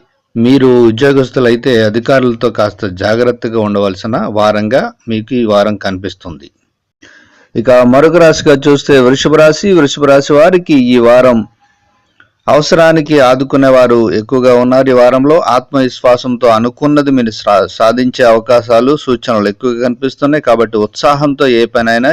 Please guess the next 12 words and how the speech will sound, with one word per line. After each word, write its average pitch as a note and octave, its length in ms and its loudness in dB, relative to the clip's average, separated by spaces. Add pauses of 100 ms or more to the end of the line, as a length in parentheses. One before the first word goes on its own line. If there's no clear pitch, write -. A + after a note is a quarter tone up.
(140)
చేయండి, A2 420 -2
తప్పకుండా G#2+ 600 -6
దానిలో G#2+ 380 0 (760)
ఫలితం C3 420 0
కనిపిస్తుంది. B2+ 680 -2
శ్రమ C#3+ 360 -2
పెరిగినప్పటికీ C#3 800 -2
దాంట్లో A#2 500 -2
ఖచ్చితమైన C3 680 -2
ఫలితాలు A#2 460 -2
మీకు G2+ 260 -4
కనిపిస్తాయి. A2+ 520 -4